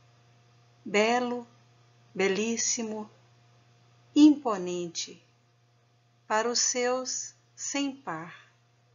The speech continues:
Pai. Solitário e frio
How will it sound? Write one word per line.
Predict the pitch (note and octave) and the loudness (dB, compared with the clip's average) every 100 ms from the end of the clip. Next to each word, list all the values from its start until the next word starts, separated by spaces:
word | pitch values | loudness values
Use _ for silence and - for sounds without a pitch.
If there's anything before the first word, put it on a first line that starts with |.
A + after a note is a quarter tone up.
| _ _ _ _ - | _ _ _ _ -2
Pai. | G3 E3 E3 E3+ _ _ _ _ _ _ _ _ _ _ _ _ _ _ _ _ _ _ _ _ _ _ _ | -2 -2 -6 -16 _ _ _ _ _ _ _ _ _ _ _ _ _ _ _ _ _ _ _ _ _ _ _
Solitário | - D4+ D4 C4 B3 B3+ A#3+ B3 B3+ B3+ - | -2 2 2 0 -2 2 4 2 0 -6 -6
e | C4+ | -6
frio | A#3+ - - A3 A#3 A3+ A3+ A3+ | -6 -8 -8 -6 -4 -4 -4 -8